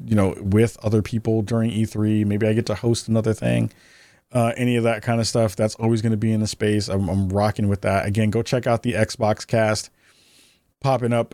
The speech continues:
on Friday. I will be a co-host with Major Nelson and Jeff Rubenstein,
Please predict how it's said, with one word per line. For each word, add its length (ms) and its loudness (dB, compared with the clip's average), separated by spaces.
on 500 0
Friday. 840 0
I 140 -2
will 120 2
be 200 0
a 100 0
co-host 800 -2
with 400 -2
Major 280 0
Nelson 320 0
and 120 2
Jeff 200 0
Rubenstein, 600 0